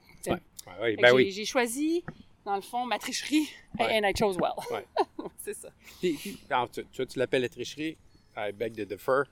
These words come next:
Speaker 1: Ouais, c'est, ben,
Speaker 2: C'est pas une
Speaker 1: c'est, c'est la
Speaker 2: tricherie.
Speaker 1: tricherie dans un contexte de ces trois
Speaker 2: Ouais, c'est
Speaker 1: semaines-là,
Speaker 2: ça,
Speaker 1: qui est
Speaker 2: c'est
Speaker 1: un,
Speaker 2: ça.
Speaker 1: un, un trois semaines très strict.
Speaker 2: Ouais.
Speaker 1: Après ça, là, on s'entend qu'on a la,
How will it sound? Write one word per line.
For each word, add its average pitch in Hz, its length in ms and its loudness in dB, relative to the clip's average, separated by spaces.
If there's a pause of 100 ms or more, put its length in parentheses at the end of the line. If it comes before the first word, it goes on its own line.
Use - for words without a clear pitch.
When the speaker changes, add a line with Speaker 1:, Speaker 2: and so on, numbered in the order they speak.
Speaker 1:
Ouais, 294 240 0
c'est, - 200 -10
ben, 220 160 4
Speaker 2:
C'est - 140 -4
pas - 140 0
une 320 80 2
Speaker 1:
c'est, 262 100 2
c'est 359 120 2
la 349 100 4
Speaker 2:
tricherie. 339 220 4
Speaker 1:
tricherie - 260 -2
dans 311 120 6
un 254 60 0
contexte 262 380 -4
de 233 60 -4
ces 226 160 -4
trois 247 260 2
Speaker 2:
Ouais, 170 40 2
c'est 175 60 4
Speaker 1:
semaines-là, 196 420 2
Speaker 2:
ça, 151 100 -4
Speaker 1:
qui - 100 -6
est 208 60 -4
Speaker 2:
c'est 208 140 0
Speaker 1:
un, 196 60 -2
Speaker 2:
ça. 190 80 -6
Speaker 1:
un, 185 260 -4
un 180 80 -2
trois 220 240 -4
semaines 277 220 0
très 285 300 -2
strict. - 640 -6
Speaker 2:
Ouais. - 80 -12 (300)
Speaker 1:
Après 285 320 2
ça, 254 340 0
là, 214 200 0
on 180 80 0
s'entend 208 400 -4
qu'on 190 200 -2
a 175 80 -2
la, 160 300 2